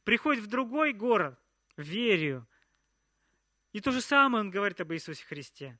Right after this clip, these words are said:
А те просто так не верят. Они: «Давай раскроем Библию и посмотрим, так ли это». Действительно так. И уверовали.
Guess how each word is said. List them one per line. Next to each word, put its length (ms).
А 140
те 140
просто 300
так 200
не 140
верят. 400
Они: 220
«Давай 420
раскроем 680
Библию 500
и 40
посмотрим, 800
так 400
ли 120
это». 240
Действительно 680
так. 420
И 100
уверовали. 800